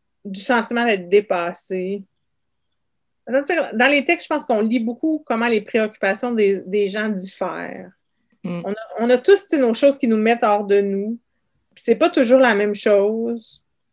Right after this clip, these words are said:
Speaker 1: C'est parce que c'est tellement insaisissable qu'on accroche à des petits, à des petits trucs, mais qui finalement, on n'est pas si sûr que ça fait une grosse différence, tu sais. Puis ça, c'est, c'est dur de naviguer là-dedans, tu sais.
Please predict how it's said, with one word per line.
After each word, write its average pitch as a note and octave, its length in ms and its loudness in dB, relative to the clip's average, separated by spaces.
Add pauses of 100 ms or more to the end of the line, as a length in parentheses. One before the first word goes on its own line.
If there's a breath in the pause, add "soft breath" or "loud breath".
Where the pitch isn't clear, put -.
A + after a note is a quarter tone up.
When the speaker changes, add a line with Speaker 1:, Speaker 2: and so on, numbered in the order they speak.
(140)
Speaker 1:
C'est - 180 -20
parce A#3 180 4
que C#4+ 120 2
c'est C4+ 160 0
tellement C#4+ 260 4
insaisissable A#3+ 960 0
qu'on A3 200 2
accroche A3+ 460 2
à G#3+ 100 6
des F#3+ 140 -4
petits, - 520 -20
à G3 160 0
des G3+ 140 -4
petits - 200 -20
trucs, D#4 460 -2 (720)
mais A3+ 220 6
qui B3+ 160 0
finalement, B3+ 580 4 (880 soft breath)
on A#3+ 80 -2
n'est A#3+ 140 4
pas D#4+ 140 4
si C#4+ 140 -6
sûr D#4+ 180 -4
que - 60 -18
ça A3 160 2
fait A#3 120 -2
une G3+ 80 0
grosse G#3 240 -4
différence, F3+ 640 -8
tu - 140 -20
sais. B3+ 80 -14 (920)
Puis G#3+ 300 -10 (300)
ça, D4 320 6
c'est, B3+ 340 -2
c'est G#3+ 260 -2
dur G3+ 480 2
de G3 200 -4
naviguer G#3 440 0
là-dedans, E3+ 380 -4 (160)
tu - 80 -20
sais. G#3 180 -12